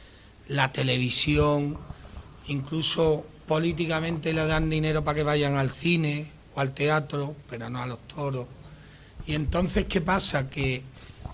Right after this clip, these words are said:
yo creo que ahí las escuelas hacen una labor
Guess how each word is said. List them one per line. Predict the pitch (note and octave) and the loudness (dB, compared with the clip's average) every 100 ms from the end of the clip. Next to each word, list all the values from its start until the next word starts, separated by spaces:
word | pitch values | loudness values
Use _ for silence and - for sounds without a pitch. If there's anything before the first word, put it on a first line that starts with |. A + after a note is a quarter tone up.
| - - - | -14 -12 -4
yo | C#3+ D#3+ | 0 2
creo | E3+ F#3 F3 | 4 2 2
que | F3 | 2
ahí | D#3 E3+ | 4 4
las | E3+ E3 | 2 0
escuelas | E3+ - E3 E3 D3+ | -2 -2 0 0 -4
hacen | E3+ | -6
una | E3 D3+ | -4 -2
labor | C#3 C#3 C#3+ D#3 | 0 0 -2 -4